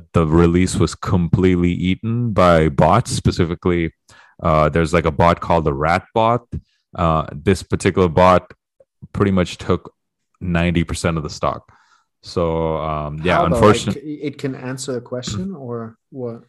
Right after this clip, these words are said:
Speaker 1: Yeah, like, so apparently this bot can not only answer the question, it can also solve, uh, the H captcha.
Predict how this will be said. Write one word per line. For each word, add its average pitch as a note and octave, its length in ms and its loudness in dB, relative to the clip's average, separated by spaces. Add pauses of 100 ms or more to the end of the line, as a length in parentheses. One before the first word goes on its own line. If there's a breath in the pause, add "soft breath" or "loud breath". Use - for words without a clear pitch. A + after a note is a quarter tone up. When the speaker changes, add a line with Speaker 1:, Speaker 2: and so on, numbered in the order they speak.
(240)
Speaker 1:
Yeah, G#2 240 6
like, F2+ 260 0
so G2 160 2
apparently A2 340 2
this G#2 220 0
bot G2+ 320 2
can F2 240 0
not F2+ 200 2
only G2 260 0
answer F2+ 220 -2
the E2+ 80 0
question, F2 560 -2
it E2 140 -8
can F2 140 -2
also E2+ 420 0
solve, E2 640 2
uh, C#2+ 500 -6
the E2 160 0
H - 340 -2
captcha. B2+ 560 2